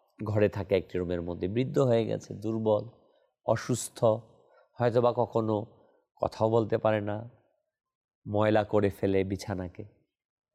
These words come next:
তার স্ত্রী বলছে যে, "বুড়া, তাকে কেন ঘরে রেখেছ? আমাদের মেহমান যারা আসবে ঠিকমতো তাদের বসতে পারে না, দুর্গন্ধ, তাকে এক কাজ করো, রেখে আসো কোথাও,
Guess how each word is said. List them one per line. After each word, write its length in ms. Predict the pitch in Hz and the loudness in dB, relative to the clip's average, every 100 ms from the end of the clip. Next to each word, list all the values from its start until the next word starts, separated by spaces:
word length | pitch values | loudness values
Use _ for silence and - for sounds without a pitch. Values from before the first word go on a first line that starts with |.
| _ _ _ _ - | _ _ _ _ 0
তার 240 | 117 110 | 0 0
স্ত্রী 360 | 107 - 110 101 - | -6 0 2 0 0
বলছে 360 | 107 104 - 110 | 0 0 -2 -2
যে, 420 | 110 113 117 110 - - 110 | 2 4 2 0 -10 -8 -4
"বুড়া, 420 | 107 113 110 107 104 | 2 4 6 4 2
তাকে 220 | 110 104 | -4 -6
কেন 240 | 117 113 | -2 -2
ঘরে 220 | 104 107 101 | 0 2 2
রেখেছ? 380 | 95 - 95 101 98 107 _ _ _ - | 2 -2 -4 -2 -2 -6 _ _ _ -12
আমাদের 420 | 107 104 98 104 95 _ _ _ _ _ - | -4 0 2 0 0 _ _ _ _ _ -6
মেহমান 560 | 104 107 101 113 120 | -4 -2 2 2 2
যারা 260 | 110 104 104 | 2 2 2
আসবে 480 | 95 95 95 98 95 | 0 -4 -2 -2 -2
ঠিকমতো 500 | - 104 - 104 104 | -6 -10 -8 -6 -4
তাদের 460 | 98 98 95 95 95 110 _ _ _ - | -2 0 -2 -4 -6 -12 _ _ _ -2
বসতে 340 | 101 101 - | -2 0 -2
পারে 280 | 104 101 98 | 2 2 0
না, 220 | 92 95 | -2 -2
দুর্গন্ধ, 840 | 90 92 101 95 101 95 92 95 104 _ _ _ - | -2 -2 0 0 -2 -2 -6 -6 -8 _ _ _ -6
তাকে 300 | 135 - 113 | -6 0 -2
এক 80 | 98 | 0
কাজ 200 | 107 - | -4 -2
করো, 220 | 98 90 | -2 0
রেখে 280 | 92 87 - | -2 -2 -6
আসো 200 | - - | -8 -18
কোথাও, 320 | - - | -20 -20